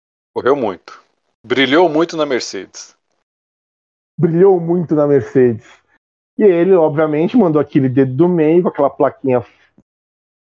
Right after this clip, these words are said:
Speaker 2: chupa Nick Cast, né? Que o Clebão adora mandar quando ele ganha a corrida no grupo. É, tem alguma coisa a dizer desse grande prêmio, Luiz?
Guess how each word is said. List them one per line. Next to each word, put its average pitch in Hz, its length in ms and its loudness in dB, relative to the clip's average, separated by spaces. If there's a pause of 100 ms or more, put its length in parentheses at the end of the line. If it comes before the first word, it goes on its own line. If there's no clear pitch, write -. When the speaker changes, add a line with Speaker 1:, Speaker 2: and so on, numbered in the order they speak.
(120)
Speaker 2:
chupa 156 600 -2
Nick 139 240 -8
Cast, 156 520 0
né? 165 180 0 (640)
Que 131 80 -2
o 120 160 -2
Clebão 123 340 0
adora 123 300 0
mandar 123 380 -2
quando 135 160 -6
ele 120 100 -2
ganha 120 220 0
a 120 40 -6
corrida 127 420 -4 (580)
no 131 120 -2
grupo. 165 440 0 (1500)
É, 117 320 -2
tem 180 220 0
alguma 170 300 0
coisa 135 580 0
a 143 80 0
dizer 135 420 0
desse 123 200 -8
grande 127 260 -2
prêmio, 160 340 0
Luiz? 180 400 0